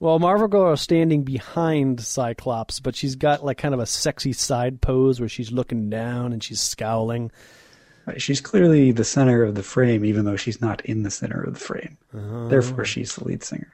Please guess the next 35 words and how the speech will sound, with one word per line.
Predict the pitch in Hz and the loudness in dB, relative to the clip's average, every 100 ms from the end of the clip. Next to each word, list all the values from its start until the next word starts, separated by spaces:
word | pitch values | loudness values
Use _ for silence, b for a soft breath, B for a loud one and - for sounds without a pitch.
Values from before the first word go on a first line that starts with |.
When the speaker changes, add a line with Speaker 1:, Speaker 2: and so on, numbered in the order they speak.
| - | -8
Speaker 1:
Okay, | 135 120 107 | -6 -6 -12
all | 107 | -12
right. | 110 101 - _ | -10 -12 -16 _
Speaker 2:
That's, | 139 135 | -2 -2
that's | - 123 - | -2 -4 -4
my | - 131 | -8 -8
thought. | - - - | -8 -10 -4
Speaker 1:
Oh, | 175 175 | 0 4
maybe | 196 220 | 4 4
it's | - | 0
kind | - 190 | 0 0
of | 151 | 2
like | 143 131 | 2 4
a, | 131 117 - | 0 -2 -4
uh, | 117 113 110 | -6 -6 -8
she's | - 131 | -6 0
like, | 135 123 120 _ _ - | 2 0 -2 _ _ -12
uh, | 131 110 107 120 | -8 -8 -8 -8
she | - 156 | 0 2
knows | 147 156 165 151 | 4 6 6 4
she's | - 147 131 | 2 -2 -2
the | |
front | 127 - 147 147 | -4 -2 -2 -2
man, | 131 117 113 110 - b b | -4 -4 -6 -8 -10 b b
so | - 131 | -8 -6
she | - | -6
kind | 127 139 | -4 -4
of | 123 | -2
pushes | - 151 - 123 | 0 0 -2 -4
the | 123 127 | -2 0
others | 127 127 | 2 2
ahead | 117 101 147 147 | 0 0 2 2
of | 113 | 0
her, | 113 107 107 | -4 -6 -8
like, | 110 107 | -8 -10